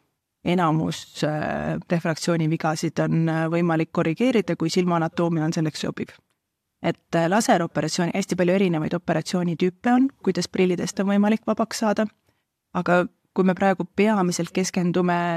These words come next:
siis laseroperatsioonidele, mis on siis need noorte inimeste prillidest vabanemise operatsioonid, siis laseriga on võimalik eemaldada kuni miinus üheksa dioptrit,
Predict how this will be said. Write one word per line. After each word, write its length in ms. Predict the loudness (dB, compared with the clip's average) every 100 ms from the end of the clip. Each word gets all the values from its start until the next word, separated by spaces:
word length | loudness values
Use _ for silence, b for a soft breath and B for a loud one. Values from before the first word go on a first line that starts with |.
| -4
siis 340 | -6 -6 -4 -2
laseroperatsioonidele, 1160 | -2 0 0 0 -2 -2 0 0 2 2 0 0
mis 180 | -2 0
on 120 | -2
siis 240 | -2 -4
need 180 | -4 -4 -2
noorte 400 | -2 -2 0 0
inimeste 460 | 2 2 0 -2 -2
prillidest 460 | 0 0 0 0
vabanemise 460 | 0 2 0 0 0
operatsioonid, 720 | 0 0 0 0 0 -2 -6 _ _ _ _ _ _ -10
siis 220 | -6 -2
laseriga 560 | 2 2 2 0 0 -2 0
on 80 | 2
võimalik 480 | 2 2 0 -2
eemaldada 460 | -2 0 -2 -2 -2
kuni 260 | -2 0 2
miinus 360 | 2 2 0
üheksa 420 | -2 -4 -4 -2 0
dioptrit, 640 | 0 -2 -2 -4 -4 -14